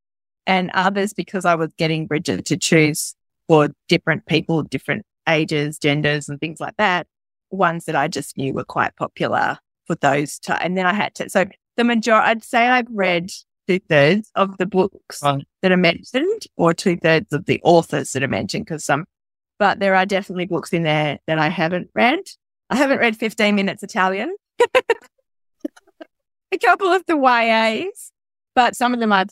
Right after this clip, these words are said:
Speaker 1: gone my, to the art. But yeah, so that was a fun thing to do. Initially, though, I will say there was a change in the edit. I'm still not a hundred percent sure. I hope our publisher's not listening. Love you, Ali. Um, but I know the reason why she did this. I had written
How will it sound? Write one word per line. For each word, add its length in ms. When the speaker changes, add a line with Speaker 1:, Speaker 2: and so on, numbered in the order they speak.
Speaker 1:
gone 220
my, 340
to 80
the 160
art. 280
But 120
yeah, 240
so 220
that 200
was 140
a 60
fun 320
thing 300
to 140
do. 220
Initially, 480
though, 120
I 340
will 140
say 180
there 120
was 200
a 60
change 320
in 60
the 120
edit. 500
I'm 60
still 240
not 100
a 40
hundred 160
percent 220
sure. 240
I 60
hope 140
our 60
publisher's 320
not 120
listening. 340
Love 220
you, 100
Ali. 360
Um, 320
but 300
I 200
know 240
the 120
reason 320
why 140
she 140
did 160
this. 400
I 120
had 300
written 480